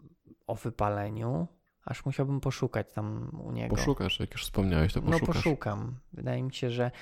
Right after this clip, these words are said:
Speaker 1: wydaje mi się też, że właśnie była dyskusja gdzieś tam na grupie na Facebooku odnośnie wypalenia. Nie wiem, czy, czy Michał właśnie też Franc się nie wypowiadał.
Speaker 2: Też poszukam.
Speaker 1: Poszukam.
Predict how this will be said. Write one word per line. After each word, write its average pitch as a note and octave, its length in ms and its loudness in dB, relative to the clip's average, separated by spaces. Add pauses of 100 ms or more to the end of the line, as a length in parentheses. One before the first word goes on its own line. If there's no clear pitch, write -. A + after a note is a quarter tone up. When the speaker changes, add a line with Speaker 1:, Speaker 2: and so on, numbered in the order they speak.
(180)
Speaker 1:
wydaje C#3+ 200 2
mi C#4+ 60 0
się - 140 2
też, D#4+ 160 0
że A#3+ 240 0
właśnie E3 640 4 (480)
była D#3+ 360 8
dyskusja A2 920 -2
gdzieś - 160 -8
tam A2+ 120 -4
na G#2+ 120 -2
grupie A#2 300 -2
na A#2 100 -2
Facebooku B2 680 -2 (400)
odnośnie C3 400 0
wypalenia. B2 840 0
Nie D#3 120 0
wiem, A2+ 160 -2
czy, A2+ 160 -4
czy - 160 -8
Michał G#2+ 460 -6
właśnie D#3 280 -4
też D#3 200 -6
Franc - 440 -6
się - 140 -6
nie C3+ 140 -4
wypowiadał. C3+ 640 -2 (420)
Speaker 2:
Też - 180 2
poszukam. - 340 -2
Speaker 1:
Poszukam. B2 680 4